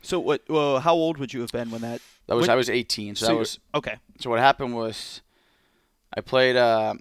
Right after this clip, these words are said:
Speaker 2: World Juniors, uh, that year. So I
Speaker 1: Mm-hmm.
Speaker 2: played in the, in, in the under twenty team in, back home, uh, for Blues, Espoo
Speaker 1: Mm-hmm.
Speaker 2: Blues, my hometown team, and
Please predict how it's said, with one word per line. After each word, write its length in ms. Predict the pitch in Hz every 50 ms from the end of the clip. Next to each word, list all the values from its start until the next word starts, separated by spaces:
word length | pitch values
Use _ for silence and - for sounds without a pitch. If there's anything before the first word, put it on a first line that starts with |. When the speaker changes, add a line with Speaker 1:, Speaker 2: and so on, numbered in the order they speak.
| - _ _ _ _ _ _ _ -
Speaker 2:
World 220 | 113 117 117 107
Juniors, 500 | 104 110 107 107 107 110 113 - - - 147 143 160 - _ _ _ _
uh, 300 | - 92 104 104 104 104
that 220 | 101 110 107 - 80
year. 220 | 90 87 92 110
So 120 | - -
I 40 | 110 127
Speaker 1:
Mm-hmm. 40 | 135
Speaker 2:
played 120 | 143 147
in 100 | 143 139 127
the, 300 | 123 120 120 113 107 -
in, 360 | - 110 113 113 110 104 - -
in 80 | 110 110
the 80 | 110 110
under 160 | 110 113 110
twenty 260 | - - 110 104 107
team 300 | - - 104 107 113 117
in, 260 | 113 113 104 - -
back 200 | - 104 101 - -
home, 340 | 101 101 107 113 139 147 - _ _ -
uh, 300 | - 87 85 76 76 -
for 140 | - 113
Blues, 400 | 107 104 113 113 117 131 - - - - -
Espoo 120 | - - -
Speaker 1:
Mm-hmm. 80 | - 104
Speaker 2:
Blues, 340 | 110 117 120 131 - -
my 120 | - 104 107
hometown 400 | 104 107 104 92 107 107 104 101
team, 320 | - 117 117 135 143 143
and 260 | - 110 110 110 107